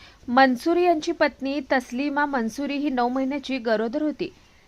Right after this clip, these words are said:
तिला प्रसूतीसाठी शनिवारी पहाटे चार वाजता वसंत व्हॅली येथील केडीएमसीच्या सुतिकागृहात नेण्यात आलं. सकाळी आठ वाजून अठ्ठेचाळीस मिनिटांनी डिलिव्हरी होऊन मुलगी झाली. या दिवसाआधी तस्लिमा खातून नावाच्या महिलेला कल्याण डोंबिवली महानगरपालिकेच्या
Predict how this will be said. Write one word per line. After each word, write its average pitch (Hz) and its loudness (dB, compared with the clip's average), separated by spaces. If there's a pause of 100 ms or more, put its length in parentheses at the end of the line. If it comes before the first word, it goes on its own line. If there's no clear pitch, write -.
(120)
तिला 196 0
प्रसूतीसाठी 226 -2
शनिवारी 247 -2
पहाटे 240 -2
चार 233 -2
वाजता 240 0 (460)
वसंत 277 2
व्हॅली 330 2
येथील 285 -2
केडीएमसीच्या 269 -2
सुतिकागृहात 254 -4
नेण्यात 240 -4
आलं. 220 -4 (520)
सकाळी 208 0
आठ 202 0
वाजून 233 -2
अठ्ठेचाळीस 233 -4
मिनिटांनी 233 0 (640)
डिलिव्हरी 294 2
होऊन 311 4
मुलगी 240 -2
झाली. 269 -2 (440)
या 277 2
दिवसाआधी 302 4
तस्लिमा 285 2
खातून 269 0
नावाच्या 254 2
महिलेला 254 2
कल्याण 247 0
डोंबिवली 269 -2
महानगरपालिकेच्या 233 0